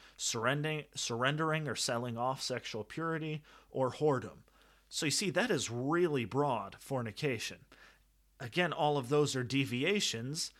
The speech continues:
from God's original plan, sex,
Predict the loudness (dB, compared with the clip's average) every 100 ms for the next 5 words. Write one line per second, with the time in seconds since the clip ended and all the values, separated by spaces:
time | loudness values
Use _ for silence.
0 | -20 -10 -2 0 0 -4 -10 _ _ -16
1 | -6 -2 -2 -2 -4 -6 -4 -4 -4 -6
2 | -6 -4 -4 -4 -8 -16 -20 -20 _ -12
3 | -4 0 0 -2 -6